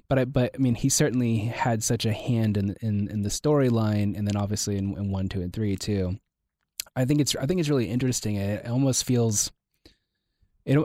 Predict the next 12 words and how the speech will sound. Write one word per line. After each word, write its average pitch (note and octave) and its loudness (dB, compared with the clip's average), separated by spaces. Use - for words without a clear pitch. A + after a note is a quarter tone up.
it D3+ 0
almost E3+ 4
feels D#3+ 4
like C3 0
it's, - 0
it's - -2
impossible D3+ 2
to B2 -2
do, A2 2
is G2 -2
to B2 -4
really B2 2